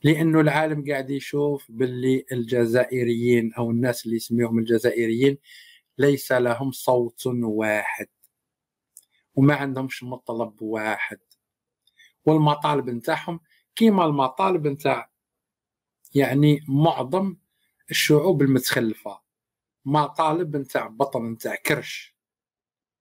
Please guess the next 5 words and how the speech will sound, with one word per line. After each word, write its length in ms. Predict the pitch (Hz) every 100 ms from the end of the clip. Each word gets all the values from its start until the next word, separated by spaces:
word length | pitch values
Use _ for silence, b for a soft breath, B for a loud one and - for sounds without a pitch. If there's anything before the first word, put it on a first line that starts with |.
| _ _ b _
مطالب 520 | 143 147 - 175 147 131
نتاع 300 | 131 127 120
غرائزية، 840 | 131 135 135 135 117 135 117 95 - 113
نتاع 280 | 113 120 -
انستان. 440 | 143 127 - 110